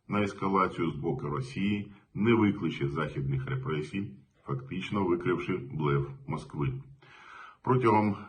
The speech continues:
дві тисячі двадцять п'ятого року Київ зосередився на ударах по російських нафтопереробних заводах,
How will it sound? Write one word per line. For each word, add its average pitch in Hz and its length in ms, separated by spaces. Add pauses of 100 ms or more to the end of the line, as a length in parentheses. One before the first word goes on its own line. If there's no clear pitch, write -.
дві 85 180
тисячі 82 400
двадцять 73 420
п'ятого 90 400
року 69 560
Київ 95 380 (480)
зосередився 98 800
на 87 120
ударах 82 520
по 85 100
російських 87 680 (260)
нафтопереробних 73 840
заводах, 85 480